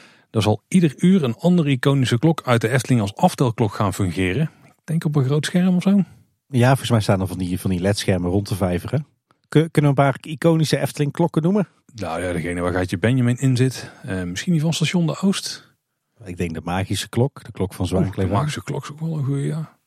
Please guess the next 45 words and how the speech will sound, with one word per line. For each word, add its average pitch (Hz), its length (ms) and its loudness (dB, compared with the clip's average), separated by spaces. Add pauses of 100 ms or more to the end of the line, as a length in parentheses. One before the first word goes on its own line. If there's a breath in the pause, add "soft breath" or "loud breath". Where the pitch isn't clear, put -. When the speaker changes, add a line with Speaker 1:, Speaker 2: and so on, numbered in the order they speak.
Speaker 1:
Hoeveel 127 220 -2
moeten 123 160 0
we 113 60 0
er 110 80 0
hebben 101 180 0
om 92 100 -2
de 95 80 -2
uren 101 260 -2
vol 101 160 0
te 98 60 -4
maken? 135 400 0
Zou 165 160 0
dat 156 120 0
al 156 180 0
heel 151 140 0
lente? 170 260 -2 (680)
Speaker 2:
Zit 110 240 0
er 110 80 0
een 95 80 0
vierentwintig 107 420 0
uur 104 140 0
in 101 60 -2
de 98 100 -2
dag, 131 200 -2
toch? 147 200 -2
Of, 123 240 -4
eh? 123 140 -2
Speaker 1:
Ja, 95 200 0
maar 95 140 0
het, 90 180 -6
<laughs> 101 260 -8
het 123 220 2
Oud 139 300 0
en 120 60 4
Nieuw 120 140 2
event 104 320 0
duurt 101 200 -2
geen 98 160 -4
vierentwintig 92 440 -4
uur, 92 160 -2
gok 87 180 -8
ik. 139 100 -12 (280 soft breath)
Speaker 2:
Misschien - 220 -6
twaalf 85 340 -2
klokken. 110 340 -8